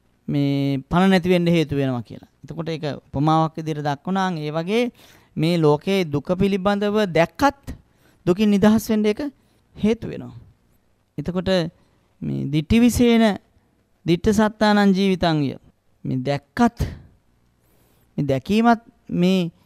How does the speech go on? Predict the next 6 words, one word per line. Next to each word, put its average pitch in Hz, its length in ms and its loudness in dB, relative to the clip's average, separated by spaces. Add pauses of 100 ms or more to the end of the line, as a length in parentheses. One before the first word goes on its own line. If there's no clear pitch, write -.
(320)
මේ 156 480 -2
නිරුද්ධ 175 400 2
වීමට, 214 380 2 (320)
දුක 160 160 -2
නිරුද්ධ 180 380 0
කිරීමට, 214 520 -2